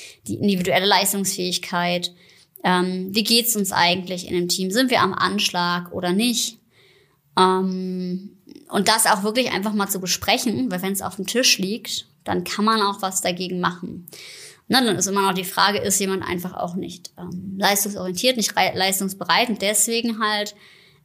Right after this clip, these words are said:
ähm, erschöpft. Das gibt's natürlich auch. Ja, oder das passt einfach wirklich nicht zu den Werten. Also es kann auch ein,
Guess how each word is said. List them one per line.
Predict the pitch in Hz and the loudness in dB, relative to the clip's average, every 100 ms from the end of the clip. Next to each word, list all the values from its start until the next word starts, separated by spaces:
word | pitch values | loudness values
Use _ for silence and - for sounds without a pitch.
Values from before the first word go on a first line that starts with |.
| - | -2
ähm, | 185 190 | 0 0
erschöpft. | - - 262 - | 0 0 -2 -6
Das | 185 | -6
gibt's | 190 190 | -4 -4
natürlich | 202 185 185 180 - | -4 -4 -8 -8 0
auch. | - 269 320 - _ _ _ - | 2 0 -4 -14 _ _ _ -2
Ja, | 196 269 | 0 0
oder | 190 | -2
das | 180 | -4
passt | - 214 | -4 -4
einfach | - 185 202 | -4 -4 -4
wirklich | 196 190 185 | -4 -6 -6
nicht | 196 | -6
zu | - | -4
den | 185 175 | -2 2
Werten. | 208 277 277 | 2 2 0
Also | 202 | 0
es | 190 | -2
kann | - 190 | -2 -2
auch | - 214 247 | 0 0 0
ein, | - 220 226 226 | -2 0 0 -4